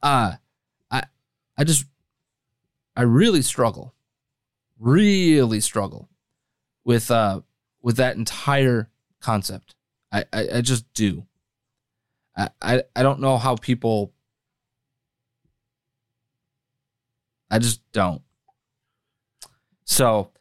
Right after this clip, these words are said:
I, I think you have to take a look at this from the perspective of everywhere you go, things are escalating. And I don't know the answer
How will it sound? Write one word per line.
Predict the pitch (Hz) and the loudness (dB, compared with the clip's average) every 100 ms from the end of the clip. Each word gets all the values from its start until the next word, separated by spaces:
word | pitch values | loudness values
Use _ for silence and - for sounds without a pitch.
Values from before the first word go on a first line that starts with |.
| _ _ _ | _ _ _
I, | 131 | -6
I | - 147 | -2 0
think | 175 208 | 0 2
you | 170 | 2
have | 151 160 | 2 -2
to | - | -8
take | - 139 | -4 0
a | 123 | 2
look | 123 131 | 0 0
at | 131 | -2
this | 135 135 | -2 -4
from | - 107 | -2 -4
the | 95 | -4
perspective | 104 - 110 - 113 | -6 -4 -4 -4 -6
of | 101 98 92 - _ _ _ _ _ _ _ _ - | -4 -6 -8 -18 _ _ _ _ _ _ _ _ -2
everywhere | 147 220 196 | 0 2 2
you | 160 117 | 2 0
go, | 104 123 87 - _ _ _ _ _ _ _ _ _ _ - | 0 -2 -2 -14 _ _ _ _ _ _ _ _ _ _ 0
things | 135 123 | 2 2
are | 123 | 2
escalating. | 117 120 - 90 71 - _ _ _ _ _ _ _ _ _ _ | 2 0 -6 -10 -12 -18 _ _ _ _ _ _ _ _ _ _
And | 139 143 | -2 0
I | |
don't | 131 156 196 | 2 2 2
know | 147 160 | 2 2
the | 143 120 | 2 2
answer | 131 139 120 107 104 | 2 0 0 0 -2